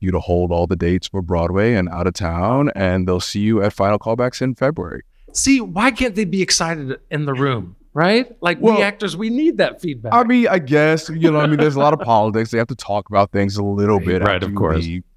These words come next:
Speaker 1: But I think, you know, I love Michael Grandage. He's a fantastic director, a fantastic man, a fantastic human. Um, and I think he just kinda had, had an impulse. I was like, "That's the dude. That's the dude we've been looking for."
Speaker 2: Now, for Frozen, there were seven songs in the, in the movie,
Speaker 1: Hmm.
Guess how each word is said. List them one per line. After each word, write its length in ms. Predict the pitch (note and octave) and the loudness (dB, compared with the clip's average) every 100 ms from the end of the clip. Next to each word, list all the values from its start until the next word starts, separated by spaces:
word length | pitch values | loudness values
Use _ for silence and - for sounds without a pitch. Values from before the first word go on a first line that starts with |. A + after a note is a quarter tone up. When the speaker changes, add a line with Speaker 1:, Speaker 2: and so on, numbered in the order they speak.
| _ _ | _ _
Speaker 1:
But 100 | A2 | 2
I 100 | A2+ | 2
think, 440 | G#2+ C3 C3+ A2+ - | 2 0 0 0 -2
you 120 | G#2+ | 0
know, 380 | F#2 F2 E2 D#2 _ - | 0 0 -2 -6 _ 0
I 100 | G#2+ | 2
love 220 | G2 F#2 | 2 2
Michael 260 | F2+ E2+ | 0 -2
Grandage. 400 | F2 F2+ E2+ E2+ | -2 -2 0 -2
He's 140 | - E2 | -4 -6
a 60 | |
fantastic 500 | D#2+ F2 - F2+ F2 | -4 -4 0 0 0
director, 240 | D#2+ E2 E2+ | -4 -2 -2
a 40 | |
fantastic 500 | E2 E2 F#2 F2+ F2+ | -2 -2 0 -2 -2
man, 240 | E2+ E2+ E2+ | -2 0 0
a 40 | |
fantastic 420 | E2+ E2+ E2 - | -2 -4 -4 -6
human. 480 | - F#2+ F2+ D#2 D#2 - - _ _ | -6 -2 0 0 -2 -6 -16 _ _
Um, 280 | F#2 F#2 E2+ | -2 0 0
and 160 | E2+ F2+ | 0 0
I 60 | |
think 160 | F2 G2+ | 0 -2
he 80 | A2 | -2
just 160 | G2+ | -2
kinda 240 | - F2+ F2 | 0 0 0
had, 240 | F2 E2+ - - | 0 -2 -4 -12
had 540 | F2+ F2 F2 F2 E2+ - - | -8 -2 0 2 0 -6 -4
an 100 | F2+ | 0
impulse. 480 | G2 A#2+ E2+ E2 - | 0 0 -6 -8 -10
I 60 | |
was 160 | D#2+ E2 | -8 -4
like, 220 | E2 E2 | -2 0
"That's 200 | E2+ F2 | 0 0
the 60 | F2+ | -2
dude. 300 | D#2 B1 - - - - - - | -2 -4 -6 -12 -20 -20 -20 -10
That's 160 | F2+ | -6
the 60 | G#2+ | -2
dude 200 | G2+ G2+ | 2 2
we've 100 | G#2 | 2
been 60 | G2+ | 0
looking 200 | G#2 F#2+ | -2 -4
for." 220 | G#1 - _ _ _ _ - | -8 -10 _ _ _ _ -8
Speaker 2:
Now, 160 | D3+ C#3 | -4 -4
for 400 | - G3 F#3+ G3 | -2 0 -2 -4
Frozen, 720 | - G3+ A3+ D3 C3 B2+ A#2 | 0 2 2 2 0 -2 -2
there 160 | C3 | 0
were 360 | B2 A#2+ A#2 A#2 | 2 2 2 -2
seven 640 | - - - B3+ A#3 D3 A#2+ | -6 -4 0 0 0 0 0
songs 500 | - B2 A2+ A2+ A2 | 0 0 0 -2 -4
in 300 | A2 G#2+ G#2 | -4 -4 -4
the, 460 | G#2 G2+ G2+ G2+ | -4 -4 -4 -6
in 80 | F#2+ | -8
the 40 | F#2+ | -4
movie, 540 | G#2 C#3+ D3 G#2+ F#2 | 0 2 2 0 0
Speaker 1:
Hmm. 160 | B2 | 2